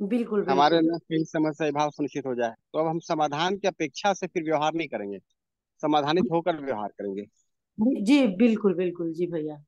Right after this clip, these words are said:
Speaker 1: जी, मतलब सुखी होकर काम करेंगे, ना कि सुखी होने के लिए करेंगे। जी, जी,
Speaker 2: बिल्कुल।
Speaker 1: बिल-,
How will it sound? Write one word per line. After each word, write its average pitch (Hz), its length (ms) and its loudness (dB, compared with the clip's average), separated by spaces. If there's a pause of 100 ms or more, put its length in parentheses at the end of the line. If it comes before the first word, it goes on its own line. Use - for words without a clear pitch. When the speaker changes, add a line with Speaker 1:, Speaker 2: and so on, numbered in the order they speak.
Speaker 1:
जी, 156 460 0
मतलब 208 400 4
सुखी - 520 2
होकर 320 360 8
काम 302 180 8
करेंगे, 285 320 4
ना 269 120 6
कि 262 120 0
सुखी 277 260 0
होने 269 340 6
के 247 160 4
लिए 196 200 2
करेंगे। 147 420 -4 (460)
जी, 175 160 -2
जी, 147 80 -2
Speaker 2:
बिल्कुल। 120 300 0
Speaker 1:
बिल-, 170 180 -8